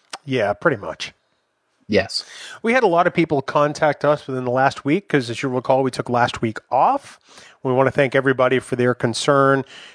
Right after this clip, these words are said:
Speaker 1: We each had parents that were a little bit under the weather, so it was some family time for us, and, um, it was time well spent. Um,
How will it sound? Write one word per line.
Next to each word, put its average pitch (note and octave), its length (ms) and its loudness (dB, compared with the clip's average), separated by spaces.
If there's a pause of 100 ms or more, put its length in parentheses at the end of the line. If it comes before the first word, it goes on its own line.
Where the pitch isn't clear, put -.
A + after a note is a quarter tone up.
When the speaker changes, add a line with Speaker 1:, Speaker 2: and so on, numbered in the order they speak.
(120)
Speaker 1:
We D#3+ 220 0
each F3 240 -4
had E3+ 300 0
parents E3 480 0
that C#3+ 160 0
were C#3+ 140 -4
a C#3 40 -2
little D3 160 0
bit D3 240 0
under C#3+ 220 0
the C3+ 120 2
weather, C#3+ 380 2
so B2+ 360 2
it C3+ 60 -6
was C3 180 0
some C3 200 0
family C3 420 2
time B2+ 320 -2
for B2 200 2
us, B2 320 0
and, A#2 260 -6
um, A#2 240 0 (400)
it C3 100 0
was B2+ 220 0
time C#3+ 380 0
well C3 160 2
spent. C3 540 -2 (520)
Um, A#2 440 -6